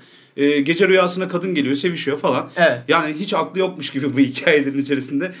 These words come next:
Speaker 1: "Ya ben bu yola gidiyorum ama dur bakalım." falan <laughs> diye. Erkeği yoldan çıkaran, onu iliklerine kadar böyle iliğini sömürecek kadar sömüren bir kadından bahsediyoruz. Burada ilik, e, bir metafor değil.
Speaker 2: Evet.
Speaker 1: Yani gerçekten bir erkeğin sömürülmesini cinsel vaziyette,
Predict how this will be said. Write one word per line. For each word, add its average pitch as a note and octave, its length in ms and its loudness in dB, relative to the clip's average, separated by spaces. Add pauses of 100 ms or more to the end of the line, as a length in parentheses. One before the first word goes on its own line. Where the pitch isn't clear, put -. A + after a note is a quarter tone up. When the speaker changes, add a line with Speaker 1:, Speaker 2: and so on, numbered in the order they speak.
(160)
Speaker 1:
"Ya E3 240 0
ben F3 200 0
bu F3 60 0
yola E3+ 200 0
gidiyorum E3 380 -2
ama E3 220 0
dur F3 100 -4
bakalım." D#3 360 0
falan F3+ 320 2 (180)
<laughs> - 220 -18
diye. D3+ 160 -4 (640)
Erkeği F3+ 320 2
yoldan A3 320 2
çıkaran, F3+ 560 0
onu A#3 380 -2
iliklerine F#3+ 600 -4
kadar E3+ 280 0
böyle C#3 140 0
iliğini D#3+ 420 -4
sömürecek F3+ 520 2
kadar A2 360 -4 (160)
sömüren F3+ 420 0
bir G3 60 -6
kadından F3 440 2
bahsediyoruz. C3 560 -2
Burada G3 220 0 (120)
ilik, G#3 380 -6
e, C#3+ 240 -4
bir F#3+ 80 0
metafor F3 520 0
değil. B2+ 220 -4 (500)
Speaker 2:
Evet. C3+ 140 -4
Speaker 1:
Yani C3+ 160 0
gerçekten E3 420 0
bir D#3 80 -2
erkeğin C#3 360 0
sömürülmesini C3+ 560 -2
cinsel C3+ 360 -2
vaziyette, G2+ 460 -2